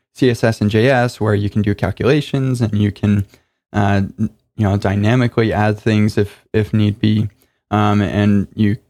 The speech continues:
have, like, modules and you can compose things together. Super, super awesome benefits there. Um, but you still get all the benefits of C S S. And so that's the main thing. Also, I don't think that it's possible, uh,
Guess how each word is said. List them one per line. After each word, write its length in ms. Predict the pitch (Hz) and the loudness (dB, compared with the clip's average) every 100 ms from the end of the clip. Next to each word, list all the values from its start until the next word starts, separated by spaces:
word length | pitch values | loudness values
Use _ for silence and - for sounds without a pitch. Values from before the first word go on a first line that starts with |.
| - | -12
have, 480 | 110 110 104 98 - | -4 0 0 -2 -4
like, 180 | 87 107 | -4 0
modules 600 | 135 135 135 127 123 117 | 0 2 0 0 0 0
and 120 | 104 | -2
you 60 | |
can 160 | 101 107 | -2 -4
compose 400 | 104 101 131 127 | -2 -2 -2 -2
things 220 | 120 117 | -2 -2
together. 560 | 107 107 104 107 107 107 _ | -2 0 2 2 0 -4 _
Super, 440 | - - 135 131 | -14 -2 -2 0
super 320 | 117 110 113 76 | -4 -4 -2 0
awesome 440 | 104 107 107 104 | -2 -2 -2 0
benefits 460 | 110 107 - 104 - | 0 -2 0 -2 0
there. 300 | 104 104 110 _ _ _ _ _ _ - - - | 0 0 -6 _ _ _ _ _ _ -14 -12 -2
Um, 360 | 127 117 110 | 0 2 0
but 160 | 110 107 | -2 -2
you 180 | 113 104 | -2 -2
still 240 | - 107 | 0 0
get 160 | 104 104 | 2 2
all 140 | 104 | 2
the 80 | 104 | 0
benefits 440 | 107 104 104 104 | 0 0 0 -2
of 120 | 101 - | -4 -4
C 180 | 107 | -2
S 140 | 101 - | -2 0
S. 320 | 143 - - _ _ _ _ _ | -2 -4 -20 _ _ _ _ _
And 180 | 113 110 | -2 0
so 100 | - | 0
that's 240 | 151 180 - | 0 0 -2
the 100 | 113 | 0
main 320 | 107 113 117 | 2 0 0
thing. 320 | 113 113 113 - _ _ | 0 0 -2 -8 _ _
Also, 320 | 117 123 135 | -4 0 0
I 140 | 107 113 | 2 2
don't 180 | 135 120 | 0 0
think 220 | 147 135 | -2 0
that 140 | 123 | 0
it's 120 | 110 | 0
possible, 760 | - 123 120 - 117 113 113 113 - - _ | -2 -6 -4 -2 0 0 0 -2 -10 -20 _
uh, 340 | 117 107 101 | 0 2 2